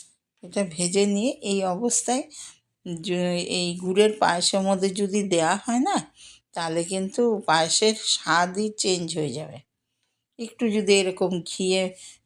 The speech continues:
ভেজে দেওয়া হয়। তো বন্ধুরা, অবশ্যই এভাবে করে খেয়ে দেখবে। এরকম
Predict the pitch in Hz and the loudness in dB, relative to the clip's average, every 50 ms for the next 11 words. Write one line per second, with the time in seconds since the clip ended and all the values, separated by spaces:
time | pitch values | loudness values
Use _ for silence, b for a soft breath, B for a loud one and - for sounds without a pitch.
0 | - 170 - - 175 160 160 175 170 151 160 156 151 147 151 156 147 156 147 151 | -18 -14 -6 -4 -4 0 0 0 2 2 2 2 2 2 0 -2 -2 -4 -4 -4
1 | 147 - - _ _ _ _ - 175 175 175 175 170 170 175 175 180 185 B B | -4 -6 -12 _ _ _ _ -14 -10 -8 -6 -6 -4 -2 -2 -4 -4 -6 B B
2 | B B B B B B - 180 170 156 160 160 - - - 226 233 226 220 202 | B B B B B B -8 -8 -6 -4 -2 0 0 0 0 2 0 2 0 0
3 | 190 196 196 190 196 196 - - 185 233 190 - - - 190 180 175 165 165 165 | 2 0 0 0 -2 -4 -4 -2 -2 -2 -2 -2 -4 -2 0 0 0 0 -2 -2
4 | 160 160 160 160 156 156 - _ b b b b b b b b _ _ - 175 | -4 -4 -4 -6 -8 -8 -10 _ b b b b b b b b _ _ -8 -6
5 | 165 156 - 185 180 | -6 -4 -2 -2 -2